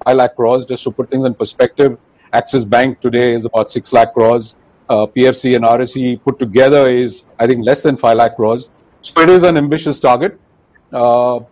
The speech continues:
but it's, but as long as his intent is there to regrow and be very focused on that, uh, I think that will definitely come through. So I think it's a tick mark on both, and clearly in the former, since there is a, a group which is a very strong view,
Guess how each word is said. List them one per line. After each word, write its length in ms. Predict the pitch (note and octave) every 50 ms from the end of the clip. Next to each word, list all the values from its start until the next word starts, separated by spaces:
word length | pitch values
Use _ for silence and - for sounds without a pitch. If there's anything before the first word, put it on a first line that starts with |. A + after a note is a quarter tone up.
| _ _ _
but 160 | D3 C#3+ C#3+
it's, 220 | D3 C3+ - - C#3
but 260 | C#3+ B2 B2+ B2 B2
as 140 | B2+ C3+ C#3
long 180 | C#3 C#3+ D3+
as 100 | D3 B2+
his 120 | C#3 B2+ B2
intent 400 | B2 A#2+ A2+ - C#3 C#3+ C#3 C#3+
is 140 | B2+ A2
there 180 | B2 C3 C3 C3
to 120 | C3 - A#2
regrow 520 | G#2+ A#2+ B2+ B2 C3 C3+ C3+ C3+ C3 B2
and 140 | A#2 A#2 G#2+
be 140 | A#2+ B2 B2
very 200 | A2+ A#2+ C3 B2
focused 440 | - - B2 A#2+ - D3 C3 - B2
on 100 | A2+ A2+
that, 240 | A#2 A2+ A2+ - _ _ _ _ _ _ _ _ _ -
uh, 240 | A#2 A2 A2+ A2+ A2+
I 160 | G#2 A#2 B2+
think 220 | C3+ - C3 C3 A#2+
that 160 | A#2 A2+ A#2
will 140 | B2 A#2 G#2+
definitely 420 | A2 G2+ - - A2 A2 A2+ G#2+
come 220 | - G#2+ G2+ G2+ -
through. 220 | - G#2+ F#2+ F2
So 120 | - -
I 80 | A#2 B2+
think 260 | - - D3+ C#3 - _ _ _ _ _ _ -
it's 140 | B2+ -
a 80 | - C3+
tick 240 | - E3 D3 - -
mark 240 | B3 G3 D#3 - C#3+
on 140 | B2+ A#2+
both, 280 | A2+ C#3 E3 F#3 - -
and 220 | C3 B2 A#2+ A2
clearly 360 | - C3+ C3+ C3+ C#3+ D3 C#3+ C#3
in 80 | C3
the 100 | B2+ A#2+
former, 520 | - - C3 C#3 D3 D#3 D#3 D#3+ E3 D#3 - _ _ _ _ - -
since 300 | - C#3+ C#3 C#3 A2 G#2+
there 180 | B2 B2+ C3 D3+
is 220 | E3 D#3+ C3+ C3
a, 440 | D3 C#3+ C3+ C3+ C3+ B2+ C3 C3 C3
a 40 | B2
group 340 | A#2+ C3+ C#3 D3 C#3+ - _
which 240 | - B2+ B2+ - C3
is 160 | B2+ A#2+ G#2+
a 80 | B2+ A2+
very 180 | B2 C3+ C3+
strong 340 | B2 - - C3+ C3 C3 B2+
view, 320 | A#2+ C3 C3+ D3 D3+ F3